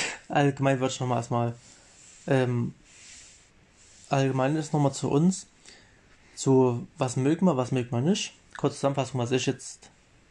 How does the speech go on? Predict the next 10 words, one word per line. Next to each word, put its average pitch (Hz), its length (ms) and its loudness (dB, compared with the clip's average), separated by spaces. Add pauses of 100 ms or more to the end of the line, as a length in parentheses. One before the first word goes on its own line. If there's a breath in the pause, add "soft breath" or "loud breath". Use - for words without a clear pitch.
(120)
jetzt - 100 -20
sagen 117 200 0
wür-, 131 320 -2
würde. 143 320 -2 (600 loud breath)
Ich - 240 -6
bin 135 120 0
halt, 131 200 -2
wie 135 80 0
schon 135 160 -4
gesagt, 127 480 -4